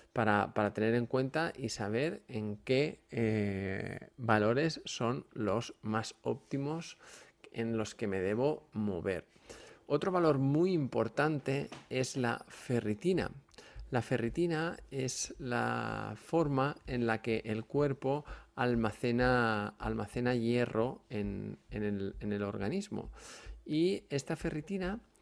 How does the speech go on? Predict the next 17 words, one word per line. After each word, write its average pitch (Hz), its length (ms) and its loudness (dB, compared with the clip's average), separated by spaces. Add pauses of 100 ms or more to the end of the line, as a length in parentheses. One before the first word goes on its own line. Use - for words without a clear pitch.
(220)
se, 107 1120 2
se - 140 -4
almacena 117 460 0
sobre 120 300 -4
todo 123 420 0
en 113 160 -2
el, 101 460 -2
en 104 160 -4
el 98 120 -4
hígado, 104 600 -2 (160)
y 113 240 -6 (100)
cuando 107 400 -2
el, 110 220 -2
nuestro 110 420 -2
organismo, 110 640 0 (360)
pues, 104 760 2
eh, 104 480 -6